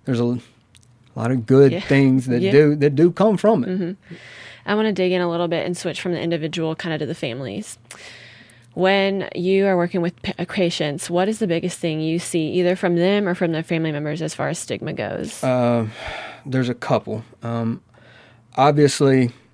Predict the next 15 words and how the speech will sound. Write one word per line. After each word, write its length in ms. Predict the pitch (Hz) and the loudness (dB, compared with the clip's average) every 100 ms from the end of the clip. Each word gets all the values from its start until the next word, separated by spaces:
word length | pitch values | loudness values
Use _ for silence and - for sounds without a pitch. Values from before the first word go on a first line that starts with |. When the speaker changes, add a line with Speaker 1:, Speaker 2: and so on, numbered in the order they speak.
| - | -6
Speaker 1:
the 140 | 117 | -4
family 600 | - 139 131 131 123 117 113 _ - - | 0 4 4 4 2 -2 -6 _ -20 -4
feels 280 | 127 120 113 | -2 0 -2
a 40 | |
great 360 | 107 117 120 120 _ _ _ _ 170 - | -4 -2 -2 -4 _ _ _ _ -20 -10
amount 360 | 113 117 110 - | -4 -2 -2 -4
of 160 | 110 113 | -10 -4
guilt 340 | 117 110 - - | -4 -4 -10 -12
and 180 | 113 110 | -10 -6
shame 400 | - 110 110 113 | -6 -6 -6 -6
a 80 | 123 | -4
lot 240 | 117 117 113 | 0 0 -2
of 80 | |
the 80 | 117 | -4
times, 500 | 117 107 - 139 - | -6 -8 -8 -14 -16